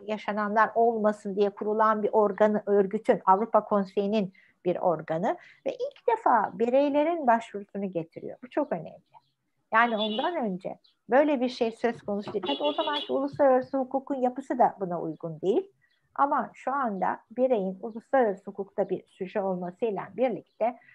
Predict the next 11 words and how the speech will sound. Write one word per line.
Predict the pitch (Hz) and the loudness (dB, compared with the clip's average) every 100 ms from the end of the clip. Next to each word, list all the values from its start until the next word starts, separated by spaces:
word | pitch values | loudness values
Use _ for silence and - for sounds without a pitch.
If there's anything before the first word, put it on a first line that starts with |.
| _ - | _ -2
e, | 196 190 220 | 0 0 0
bu | 269 247 | -2 2
başvuruyu | 220 247 - - 185 208 | 2 2 -2 -10 -8 -6
yapabilmesi | 170 180 180 165 170 180 247 | -6 -8 -8 -6 -8 -8 -8
çok | 170 151 | -6 -8
önemli. | - - - | -12 -16 -20
Yani | 175 180 165 165 | -6 -4 -4 -2
bireysel | 214 180 170 208 214 220 _ _ _ | 0 0 0 0 0 -2 _ _ _
başvuru | 180 185 - - 170 196 - | 4 4 0 -10 -6 -8 -6
meselesi | 185 185 147 - - | -10 -8 -12 -12 -16
önemli. | - 175 156 | -12 -10 -10